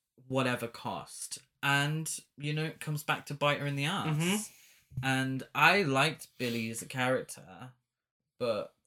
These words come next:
Speaker 1: again, she deserved to die, you know, and I think it's kind of also a morality story.
Speaker 2: Yeah.
Speaker 1: You know, the bad guys do actually die, apart from Kirk, but the bad guys do die in the end.
Speaker 2: Yeah.
Speaker 1: D-,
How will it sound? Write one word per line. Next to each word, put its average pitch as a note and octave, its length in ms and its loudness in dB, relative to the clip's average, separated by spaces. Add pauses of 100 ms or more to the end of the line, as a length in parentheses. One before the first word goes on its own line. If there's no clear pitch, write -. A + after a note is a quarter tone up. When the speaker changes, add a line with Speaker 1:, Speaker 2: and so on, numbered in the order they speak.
Speaker 1:
again, D3 280 -4 (280)
she - 260 -20
deserved C#3+ 500 -4
to A2+ 80 -6
die, C3+ 540 -6 (120)
you C3+ 160 -4
know, A#2+ 240 -2
and D#3 240 -2 (180)
I D3 60 -8
think - 380 -10 (680)
it's D3 160 -8
kind B3+ 280 0
of C#4 80 -2
also D#3+ 300 -2
a A#2+ 60 -2
morality A#2+ 680 -2
story. E2 580 -10 (460)
Speaker 2:
Yeah. F3 220 6 (580)
Speaker 1:
You C#3+ 120 -4
know, B2+ 140 -2 (140)
the C#3+ 80 -4
bad E3+ 320 0
guys G3 420 0 (140)
do D#3 220 -4
actually C#3+ 400 -6
die, B2+ 300 -4
apart B2+ 260 -10
from B2+ 140 -12
Kirk, A2+ 420 -4 (480)
but D3 80 -6
the C#3 80 -8
bad E3+ 200 2
guys D3 240 2
do C#3+ 220 2
die C3+ 300 0
in B2 160 -2
the G#2 140 -6
end. D3 160 0
Speaker 2:
Yeah. F3 140 4 (960)
Speaker 1:
D-, C3+ 140 -2